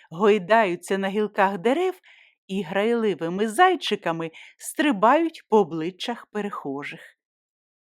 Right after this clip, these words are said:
Пара закоханих емоційно спілкується французькою, цілується і милується Флоренцією зі старовинного мосту Понте Векьо.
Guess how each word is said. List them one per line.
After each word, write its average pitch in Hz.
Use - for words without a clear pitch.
Пара 156
закоханих 160
емоційно 170
спілкується 220
французькою, 156
цілується 247
і 294
милується 180
Флоренцією 233
зі 156
старовинного 151
мосту 226
Понте 175
Векьо. 151